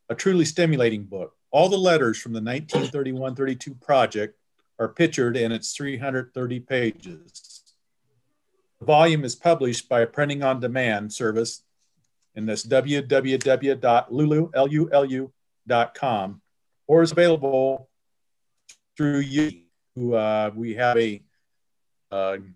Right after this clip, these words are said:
store of books in Flensburg, so the Europeans, uh, we can deliver very easily. Cost is thirty U S dollars. I think that's twenty-five euros, if I remember right.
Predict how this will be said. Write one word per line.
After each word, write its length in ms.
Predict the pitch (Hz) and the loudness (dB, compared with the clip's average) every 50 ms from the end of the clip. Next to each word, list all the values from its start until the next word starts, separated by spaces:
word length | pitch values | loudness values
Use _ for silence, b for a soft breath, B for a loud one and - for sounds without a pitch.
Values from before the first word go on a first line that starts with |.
| _ _ _ - | _ _ _ -16
store 360 | - - - 151 147 143 131 | -8 -4 0 2 2 4 2
of 140 | 120 - 104 | 2 0 0
books 400 | 127 151 147 135 127 - - - | 2 4 4 4 2 0 -6 -8
in 180 | 123 113 113 117 | -6 -6 -4 -2
Flensburg, 720 | - 160 156 139 117 - - 117 107 101 92 90 95 - - _ _ _ _ | 0 0 0 0 -2 -6 -6 -4 -4 -4 -4 -6 -8 -14 -20 _ _ _ _
so 280 | - - 113 107 110 104 | -10 -6 -6 -4 -4 -6
the 80 | 104 | -6
Europeans, 840 | 104 104 113 120 113 113 - - 135 123 120 113 107 107 107 - - | -8 -6 -4 -2 -4 -4 -4 -6 -4 -4 -2 -2 -2 -4 -6 -8 -8
uh, 280 | 113 104 104 101 98 95 - _ _ _ _ _ _ _ _ - | -6 -6 -6 -6 -8 -10 -12 _ _ _ _ _ _ _ _ -16
we 80 | 110 | -14
can 220 | 110 - 104 104 101 | -12 -10 -12 -10 -10
deliver 480 | 107 110 113 117 113 113 107 101 101 - _ _ _ _ _ _ _ _ _ _ _ _ _ _ - | -8 -4 -2 -2 -2 -2 -4 -8 -8 -12 _ _ _ _ _ _ _ _ _ _ _ _ _ _ -6
very 220 | 127 127 123 120 | -2 0 0 0
easily. 460 | 120 117 110 - - 92 92 90 90 _ _ _ _ _ | 0 -2 -2 -4 -8 -10 -12 -14 -14 _ _ _ _ _
Cost 340 | - 151 156 165 156 - 135 | 0 2 4 4 4 0 -4
is 120 | 117 - | -8 -2
thirty 240 | - 160 151 147 135 | 0 2 2 2 0
U 180 | 127 135 135 131 | 0 2 4 4
S 160 | 123 117 - | 4 2 2
dollars. 400 | 135 135 131 123 117 113 104 113 | 2 2 4 4 4 2 0 -2
I 80 | 113 | -2
think 160 | 123 156 156 156 | 0 0 0 2
that's 180 | 135 131 - | 0 0 -2
twenty-five 560 | - - 156 139 131 120 - 139 131 123 113 | -4 -6 -6 -4 -4 -4 -4 -2 0 0 0
euros, 460 | 110 113 113 104 95 90 92 92 - 104 | -2 -2 -4 -4 -4 -6 -8 -12 -16 -14
if 100 | 92 - | -10 -8
I 60 | 107 | -8
remember 380 | 104 104 110 110 107 101 92 | -6 -6 -6 -8 -8 -8 -8
right. 260 | 90 92 90 87 85 | -8 -10 -10 -12 -16